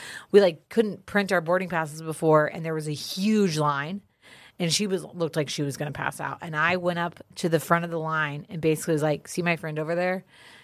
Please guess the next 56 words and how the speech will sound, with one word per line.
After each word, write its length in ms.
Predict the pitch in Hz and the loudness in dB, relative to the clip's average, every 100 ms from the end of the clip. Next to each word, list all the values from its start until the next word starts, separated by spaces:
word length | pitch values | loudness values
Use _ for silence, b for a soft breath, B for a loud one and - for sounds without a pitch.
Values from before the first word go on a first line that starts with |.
| B - | B -2
And 160 | 170 | 2
I, 120 | 160 151 | 2 0
like, 100 | 156 | -8
pointed 260 | - 160 160 | -12 -10 -4
to 80 | 170 | 0
her. 80 | 160 | 0
She 100 | 180 | 0
was, 80 | 156 | -6
like, 140 | 147 | -8
keeled 300 | - 175 151 | 2 4 4
over 240 | 156 151 156 | 2 -2 -6
on 60 | 147 | -8
a 40 | |
suitcase, 720 | 139 160 147 165 156 151 - | -8 -8 0 4 4 2 -6
just 220 | - - | -12 -4
looking 200 | 160 151 | -2 -2
pale 200 | 156 156 | 2 2
as 80 | 147 | 2
shit. 300 | - 151 - B B B - | -4 -6 -8 B B B 0
I 40 | |
was 80 | 160 | 2
like, 140 | 156 | 2
"She's 300 | - - 196 | 0 -2 -2
pregnant 500 | - 165 151 180 190 - | -2 -2 0 0 -2 -2
and 100 | 160 | -2
has 180 | 151 | -2
really 180 | 151 151 | 0 2
bad 160 | 147 151 | 2 0
morning 300 | 143 151 151 | -2 -4 -4
sickness, 400 | - 160 165 151 | -4 -4 -4 -4
and 80 | 147 | -4
we 80 | 151 | -2
need 180 | 156 151 | -4 -4
to, 100 | 160 | -4
like, 160 | 143 | -2
really 320 | 151 151 - - | -2 -2 -2 -4
move 320 | 151 143 135 | -2 -2 -4
through 160 | 151 | -6
security." 680 | 143 - - 147 151 180 214 B B B B | -6 -8 -4 -4 0 0 -2 B B B B
So 180 | - 180 | 0 2
they 260 | 175 160 143 _ _ _ | 4 0 -4 _ _ _
moved 300 | 165 170 185 214 | 0 4 4 2
us 120 | - | 2
to 80 | 233 | 0
the 80 | 240 | 2
front, 300 | 202 196 - | 2 0 0
checked 300 | 185 175 190 | -2 0 0
our 80 | |
bags, 320 | 175 170 165 - | 2 2 2 -2
escorted 480 | 170 180 - 190 185 | -4 -4 -2 0 0
us 100 | 180 | -2
through, 320 | - 175 170 | -2 -4 -4
her 300 | 147 180 196 | -2 0 0
on 140 | 190 196 | 0 -2
a 60 | |
wheelchair. 540 | 190 175 170 170 165 | 0 0 0 -2 -4